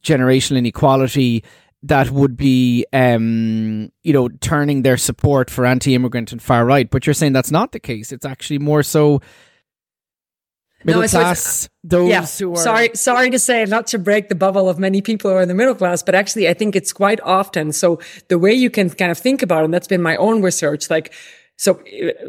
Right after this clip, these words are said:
Speaker 2: a lot of my s-, research has been on the kind of scarcity of public services or reductions in public services or in general kind of austerity cuts, right,
Speaker 1: Yeah.
Speaker 2: that are happening. And actually what you basically see is that, uh, and there's been some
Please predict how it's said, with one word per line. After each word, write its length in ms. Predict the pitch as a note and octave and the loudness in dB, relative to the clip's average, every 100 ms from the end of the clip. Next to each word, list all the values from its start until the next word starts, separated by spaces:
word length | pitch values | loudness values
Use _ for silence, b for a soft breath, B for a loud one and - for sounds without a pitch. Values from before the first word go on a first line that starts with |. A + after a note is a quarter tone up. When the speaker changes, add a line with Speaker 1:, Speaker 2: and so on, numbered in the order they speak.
| - | -4
Speaker 2:
a 40 | F#3+ | 0
lot 140 | G3+ | 2
of 80 | G#3 | 2
my 140 | F#3+ | 0
s-, 260 | F#3 - - - | 0 -4 -8 -4
research 420 | F3 D3 G3 G3+ | -2 2 0 0
has 120 | F3 | -4
been 240 | C3 F3 F3 | 0 0 0
on 300 | D#3+ D#3+ D#3 | 0 -2 -4
the 60 | |
kind 160 | D#3 E3 | -4 -4
of 80 | D3 | -4
scarcity 640 | - F3+ F#3 F#3 F#3+ D#3+ | -2 2 2 0 0 0
of 100 | D#3 | 0
public 260 | E3+ D3 D3 | -2 -2 -2
services 520 | - B3 A#3 F#3+ E3 | 0 0 0 0 0
or 40 | |
reductions 640 | D#3+ C#3+ F#3+ G3 - F3+ E3+ | 0 2 0 0 -2 -2 -2
in 120 | D#3+ | -2
public 260 | D#3+ D3+ | -2 -2
services 520 | - A3 G3+ G3 E3+ E3 | -2 2 2 2 -2 2
or 160 | D#3 | 0
in 120 | D3+ | 2
general 400 | D3+ E3+ E3+ D#3 | 0 2 2 0
kind 180 | D3+ E3 | 0 -2
of 180 | D3+ - - | -4 -6 -10
austerity 560 | - F3+ E3 E3+ D#3 | -2 0 2 2 0
cuts, 500 | D#3 - A#2+ - - | -2 -4 -4 -4 -4
right, 160 | E3 D3 | 0 0
Speaker 1:
Yeah. 80 | C#3 | 2
Speaker 2:
that 120 | D#3 | 0
are 120 | D#3 | 0
happening. 500 | D#3 D#3 D3+ D#3 B3 B B B B | -2 -4 -4 -8 -8 B B B B
And 160 | - F#3 | -2 0
actually 340 | A#3+ - G#3+ | 0 0 0
what 180 | F3 F3 | 0 0
you 120 | E3+ | 0
basically 440 | E3 F#3+ - E3 D#3+ | 0 0 -2 -6 -4
see 340 | - D#4+ B3 | 0 2 2
is 140 | E3+ | 0
that, 260 | C#3+ D#3 - - | 0 -2 -2 -6
uh, 260 | - E3 D#3+ - | -4 -2 -2 -2
and 120 | E3 | 0
there's 160 | E3+ | 0
been 140 | F3+ F#3+ | 0 -2
some 160 | F#3+ | -2